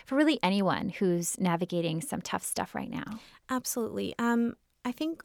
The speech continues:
Speaker 2: one of the things that I really love to share with couples, whether they're in chronic illness or not, is that sex is just like any other aspect of a relationship, that it has to grow. And I think a lot of times people think that,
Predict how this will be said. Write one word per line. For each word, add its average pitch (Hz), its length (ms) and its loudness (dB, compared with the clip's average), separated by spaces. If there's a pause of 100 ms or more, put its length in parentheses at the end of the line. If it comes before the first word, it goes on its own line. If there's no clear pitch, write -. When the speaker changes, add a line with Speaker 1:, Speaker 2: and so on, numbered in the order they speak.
(120)
Speaker 2:
one 240 160 2
of 247 100 0
the 233 60 -8
things 226 220 -2
that 220 100 -4
I 214 80 0
really 214 300 -2
love 202 220 -4
to 214 80 -4
share 208 240 -2
with 202 140 -8
couples, 202 560 -2
whether 208 200 -2
they're 196 300 -2 (600)
in 208 180 -2
chronic 262 360 -2
illness 226 320 0
or 220 60 0
not, 208 320 0 (420)
is 233 180 0
that 226 280 0 (260)
sex - 720 -2 (220)
is 220 200 -2
just 233 240 0
like 196 200 -2
any 262 280 2
other 233 220 0
aspect 208 380 -4
of 208 60 -6
a 208 60 -2
relationship, 202 800 -4
that 220 100 -4
it - 140 -6
has - 260 -4
to - 100 -4
grow. 196 360 0
And 214 100 -4
I 214 60 -2
think 226 320 -4
a 233 40 -4
lot 220 220 -2
of 220 120 -6
times 214 340 -6
people 214 560 -2 (640)
think - 520 -2
that, 202 420 2